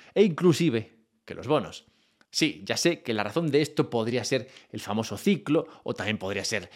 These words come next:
la escasez de la liquidez, pero esto no explicaría por qué otros activos no se han visto para nada afectados.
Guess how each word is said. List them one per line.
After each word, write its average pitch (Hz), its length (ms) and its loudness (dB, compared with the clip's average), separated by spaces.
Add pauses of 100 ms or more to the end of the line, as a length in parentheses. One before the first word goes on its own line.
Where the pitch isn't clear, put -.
(120)
la 92 220 -8
escasez 104 480 -2
de 101 160 -4
la 90 100 -4
liquidez, 185 560 0 (180)
pero - 280 2 (180)
esto 160 300 -4
no 160 80 0
explicaría 151 580 2
por - 140 -2
qué - 320 -2
otros 185 300 4
activos 143 440 2
no 117 100 -4
se 120 120 -4
han 104 100 -2
visto 110 360 -6
para 98 140 -6
nada 98 280 -6
afectados. - 580 0